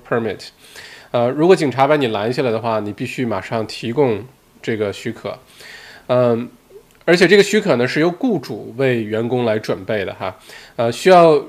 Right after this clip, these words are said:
这个雇主和员工都在上面签名，一会儿我详细展开说一下这个东西哈。那如果在上下班的时候没有带这个许可，这个 work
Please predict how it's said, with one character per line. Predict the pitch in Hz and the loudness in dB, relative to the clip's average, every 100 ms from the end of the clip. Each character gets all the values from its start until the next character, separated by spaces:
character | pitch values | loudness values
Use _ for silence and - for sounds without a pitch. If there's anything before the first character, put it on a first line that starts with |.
| - | -10
这 | - 143 | -6 -4
个 | 131 | -2
雇 | 180 160 | 0 0
主 | 123 | -2
和 | 127 | 0
员 | 139 | 0
工 | 143 139 135 | 0 -2 -2
都 | 143 | 0
在 | 143 | 0
上 | 135 131 | 0 -2
面 | 120 | -2
签 | - 139 | -2 -2
名， | 117 110 135 - | -2 -2 -4 -6
一 | 143 | -6
会 | 135 | -2
儿 | |
我 | 117 | -2
详 | 123 139 | -4 -6
细 | |
展 | 156 98 | -4 -6
开 | 147 | -6
说 | 120 147 | -6 -4
一 | 131 | -4
下 | 120 | -4
这 | 110 | -4
个 | |
东 | 104 104 | -6 -8
西 | - 101 | -8 -12
哈。 | 107 - - - - | -12 -16 -20 -20 -2
那 | 170 | 2
如 | 170 214 | 6 6
果 | 151 | 8
在 | 160 | 6
上 | 196 | 4
下 | 175 | 4
班 | 170 170 | 4 4
的 | 170 | 4
时 | - 139 | 0 -2
候 | 139 | 0
没 | 131 123 165 | -2 2 4
有 | 208 | 4
带 | 135 139 127 | 4 0 0
这 | 127 | -2
个 | 113 | -6
许 | - 117 | -8 -10
可， | 117 - 98 - | -10 -8 -8 -6
这 | 131 | -6
个 | 120 113 | -4 -2
work | 123 | -2